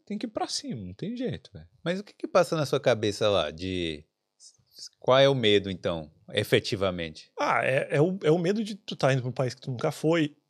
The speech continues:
Speaker 3: Eu nunca tinha visi-, nem visitado um país de língua inglesa antes, então, tipo, nunca tinha ido pros Estados Unidos, nem pra nenhum lugar na Europa que fala inglês ou coisa assim. Então, tipo,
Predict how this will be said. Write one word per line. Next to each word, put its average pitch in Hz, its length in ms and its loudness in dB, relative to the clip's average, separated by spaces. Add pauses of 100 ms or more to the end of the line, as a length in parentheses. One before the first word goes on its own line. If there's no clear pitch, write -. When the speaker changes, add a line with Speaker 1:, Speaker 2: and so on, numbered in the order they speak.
(100)
Speaker 3:
Eu 127 320 -4 (260)
nunca 151 300 0
tinha 139 180 -2
visi-, 131 320 -4 (120)
nem 147 180 -2
visitado 151 520 -2
um 127 100 -2
país 123 260 -2
de 123 80 -6
língua 117 560 -6
inglesa 131 560 0 (340)
antes, 147 380 -4
então, 117 140 -8
tipo, 117 120 -12
nunca 127 160 -4
tinha - 120 -8
ido 110 100 -8
pros 120 100 -10
Estados 120 220 -2
Unidos, 113 400 -6
nem 113 140 -8
pra 107 260 -4
nenhum 110 300 -6
lugar 113 200 0
na 107 60 -4
Europa 104 380 -2
que - 80 -16
fala 113 180 -4
inglês 110 340 -4
ou 104 80 -8
coisa 113 200 -8
assim. 131 320 -4
Então, 120 200 -6
tipo, 139 180 -10